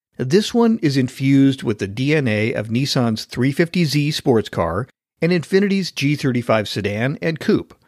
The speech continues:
so you know it's gonna handle well. Now, you might want an F X forty-five if you want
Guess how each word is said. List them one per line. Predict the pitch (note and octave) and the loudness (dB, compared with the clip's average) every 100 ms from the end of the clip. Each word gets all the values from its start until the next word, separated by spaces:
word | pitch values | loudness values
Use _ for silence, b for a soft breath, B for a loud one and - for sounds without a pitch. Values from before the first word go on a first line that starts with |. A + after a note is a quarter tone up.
| b b | b b
so | - F3 | -10 -4
you | E3+ | 0
know | F3 G3+ A#3+ | 0 2 0
it's | A3 | 0
gonna | A3 G#3 | 2 2
handle | F#3+ G3 A#2+ | 2 2 0
well. | E2+ - - _ _ _ _ _ _ _ _ b b b b - | 0 -8 -12 _ _ _ _ _ _ _ _ b b b b -4
Now, | |
you | G2+ G2 | -2 0
might | G2+ G#2+ G#2+ | 0 0 2
want | A2 G#2 | 2 0
an | |
F | G2+ G2+ - | 0 -2 -2
X | G2 - | -2 0
forty-five | A2 G2+ G2 F2+ F2 - | 0 0 -4 -6 -8 0
if | E3+ A3 - _ b b b - | 0 0 -6 _ b b b -2
you | D#3+ | 0
want | F3 C3+ A#2 | 2 2 0